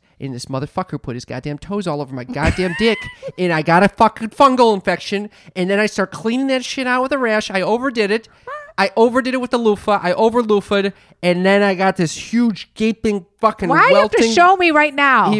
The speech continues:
Speaker 1: a welting rash. He said, basically, I put the same steroidal cream, put some lotion on it 'cause now my body has no lubricants, and I should be good to go. He wants a photo in a week.
Speaker 2: You're not talking about those little
Speaker 1: Yeah,
Speaker 2: puffy
Speaker 1: photo
Speaker 2: little
Speaker 1: every day.
Speaker 2: You're not ta-, you're gonna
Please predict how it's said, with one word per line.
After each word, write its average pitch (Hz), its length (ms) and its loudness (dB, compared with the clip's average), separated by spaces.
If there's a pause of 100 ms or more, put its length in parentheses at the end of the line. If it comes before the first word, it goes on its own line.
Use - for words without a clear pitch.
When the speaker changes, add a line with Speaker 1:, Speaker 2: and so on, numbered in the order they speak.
Speaker 1:
a 180 200 0
welting 220 640 0
rash. 185 440 0
He 180 140 -8
said, 180 240 -8
basically, 196 420 -6
I 151 40 -6
put 208 240 -8
the 180 120 -6
same 185 280 -8
steroidal 165 640 -4
cream, 151 280 -8
put - 160 -10
some 147 200 -8
lotion 170 440 -2
on 147 160 -4
it 156 60 -10
'cause 143 180 -14
now 147 160 -4
my 160 100 -4
body 147 280 -6
has 139 120 -12
no 139 160 -4
lubricants, 156 880 -6 (460)
and 135 120 -8
I - 20 -4
should 147 180 -8
be 151 80 -4
good 156 180 -4
to 143 60 -8
go. 147 220 -2
He 151 140 -6
wants 147 240 -8
a 127 40 -12
photo 156 540 -6 (200)
in 147 100 -8
a 135 80 -4
week. 127 340 -12 (140)
Speaker 2:
You're 240 100 -8
not 403 160 -8
talking 285 240 -12
about 233 120 -8
those 208 120 -8
little 202 180 -6
Speaker 1:
Yeah, 147 120 -6
Speaker 2:
puffy - 180 -4
Speaker 1:
photo 180 220 4
Speaker 2:
little 147 120 2
Speaker 1:
every 143 160 -4
day. 131 320 -8
Speaker 2:
You're - 120 -12
not 208 140 -10
ta-, - 140 -10 (400)
you're 208 200 -6
gonna 226 260 -8